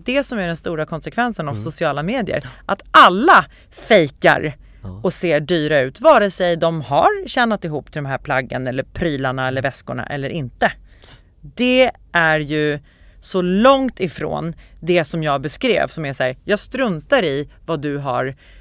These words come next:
Speaker 1: eh, för plagg på dig. Vi har båda samma slitna t-shirt eller likadana fiskarbyxor
Speaker 2: Mm.
Speaker 1: och möts för att vi är människor."
Speaker 2: Mm.
Speaker 1: Eh.
Speaker 2: Det var det jag tyckte var så himla bra.
Speaker 1: Ja,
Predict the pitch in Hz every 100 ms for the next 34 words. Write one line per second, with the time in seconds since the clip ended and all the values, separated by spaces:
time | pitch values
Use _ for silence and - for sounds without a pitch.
0 | - - - - 64 - 151 185 - 165
1 | 147 - 156 - 151 220 226 220 190 165
2 | 190 190 190 147 143 - 160 135 139 147
3 | 135 147 139 135 139 143 139 135 127 131
4 | 131 - - 143 151 - 156 139 - 170
5 | 131 127 104 113 - 202 180 170 156 -
6 | - 156 139 147 156 208 170 202 220 185
7 | 127 135 - 117 147 - - - 165 156
8 | 147 135 139 147 127 117 110 107 113 101
9 | 107 101 - - _ - - - 214 370
10 | -